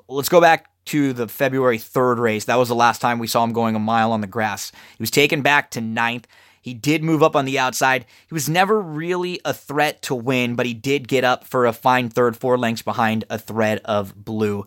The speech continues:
I don't really love him in this spot. N-, he absolutely could win, but I think he'll be a little shorter than some of the other horses that I like, and we'll go, you know,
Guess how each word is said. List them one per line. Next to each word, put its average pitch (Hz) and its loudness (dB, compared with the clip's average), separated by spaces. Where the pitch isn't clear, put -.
I - 2
don't 180 4
really 190 2
love 160 2
him 131 -2
in 117 -4
this 107 -6
spot. 101 -8
N-, 139 -8
he 139 -2
absolutely 139 -2
could 139 -8
win, 143 -6
but 131 4
I 131 4
think 151 -2
he'll 151 2
be 143 0
a 151 4
little 143 2
shorter 135 0
than 120 0
some 127 -2
of 120 0
the 123 0
other 117 2
horses 113 0
that 113 4
I 107 2
like, 104 -2
and 113 -4
we'll 113 0
go, 117 2
you 127 -4
know, 107 -2